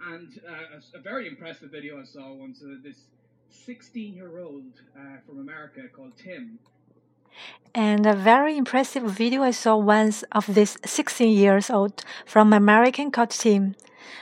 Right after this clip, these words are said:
Speaker 2: 那令我印象最深的呢，就是这个十六岁的美国男孩Tim。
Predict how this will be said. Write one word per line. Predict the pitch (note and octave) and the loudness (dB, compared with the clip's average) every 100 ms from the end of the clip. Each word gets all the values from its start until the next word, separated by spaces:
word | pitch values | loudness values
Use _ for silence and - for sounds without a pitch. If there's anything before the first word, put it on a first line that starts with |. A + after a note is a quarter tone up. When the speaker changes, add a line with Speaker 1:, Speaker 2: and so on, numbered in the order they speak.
| - | -2
Speaker 2:
那 | A3+ | 2
令 | B3+ | 4
我 | A3+ | 4
印 | A3+ | 4
象 | A3 A#3+ | 4 2
最 | A#3+ C#4+ | 0 -4
深 | E4 | -4
的 | D#4+ C#4 | 0 2
呢， | A3+ | 2
就 | A#3+ | 2
是 | A3 | 0
这 | G#3+ A3 | 2 0
个 | G3+ | 0
十 | - G#3+ | 0 2
六 | A3+ A3 | 2 2
岁 | - G#3 | 2 2
的 | G3+ | 2
美 | F#3+ F3+ | 0 -2
国 | G3 | -2
男 | F#3+ F#3+ | 0 -2
孩 | G3 | -4
Tim。 | G3+ D4+ B3+ F3+ | -4 -4 -2 -4